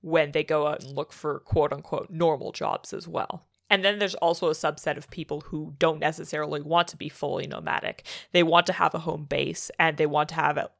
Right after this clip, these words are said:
a, an apartment or at least a room that they can go back to when they come home. They want to have some sort of stability in their social network.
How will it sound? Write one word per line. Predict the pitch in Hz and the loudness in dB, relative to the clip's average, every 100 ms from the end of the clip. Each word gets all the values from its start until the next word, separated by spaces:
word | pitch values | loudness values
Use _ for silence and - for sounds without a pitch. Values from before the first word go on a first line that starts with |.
| _ - | _ -2
a, | - | 0
an | - 156 | 2 2
apartment | - - 165 165 160 139 | 2 2 2 0 -6 -2
or | 165 160 | 2 2
at | 160 | 0
least | 170 - | -8 -8
a | 156 | -8
room | 156 160 147 | -4 -4 -4
that | 143 135 | -4 -2
they | 139 | -4
can | - 143 | -4 -2
go | 139 | 0
back | 135 143 139 - | 6 6 6 0
to | 151 147 147 - - | -6 -6 -8 -12 -4
when | 156 147 | -2 0
they | 131 | 0
come | - - - | 0 -6 -4
home. | - 165 160 160 165 - - _ | -2 0 0 -2 -10 -12 -20 _
They | 165 165 156 | 6 6 6
want | 151 147 160 | 0 2 2
to | - | 2
have | 160 147 131 | 6 6 6
some | - 151 | 0 0
sort | - 143 | 0 -4
of | - | -4
stability | - - 151 160 156 151 147 | -10 -8 -2 0 0 -4 -6
in | - 131 | -6 -4
their | 87 | -4
social | - 160 160 160 | 0 0 0 -4
network. | 156 - 160 160 - | -4 -4 -2 -4 -6